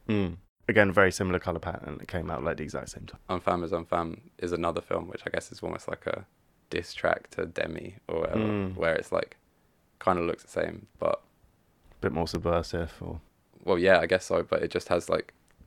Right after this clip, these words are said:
Speaker 2: they're, it's like they're about to start singing or whatever. It's like a anti-musical. It's a bit annoying to watch,
Speaker 1: Mm.
Speaker 2: but it's a fun film.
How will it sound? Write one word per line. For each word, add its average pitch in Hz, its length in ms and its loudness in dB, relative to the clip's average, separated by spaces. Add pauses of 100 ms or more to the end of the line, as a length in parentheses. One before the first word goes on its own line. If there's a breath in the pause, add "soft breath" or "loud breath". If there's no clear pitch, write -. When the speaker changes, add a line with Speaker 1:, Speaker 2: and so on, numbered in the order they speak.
(320)
Speaker 2:
they're, 87 160 4
it's - 120 -6
like 85 120 6
they're 90 100 4
about 85 300 4
to - 80 -10
start - 280 2
singing 85 380 -6
or - 40 -6
whatever. - 200 -4
It's - 80 -6
like - 120 -8
a 85 100 0 (520)
anti-musical. 85 880 -4 (180)
It's - 120 -20 (260)
a - 240 -20
bit - 120 -4
annoying 87 460 -4
to - 120 -6
watch, 90 440 -2
Speaker 1:
Mm. 101 260 2
Speaker 2:
but 95 240 8
it's - 140 -8
a - 40 -16
fun 92 240 4
film. 92 300 0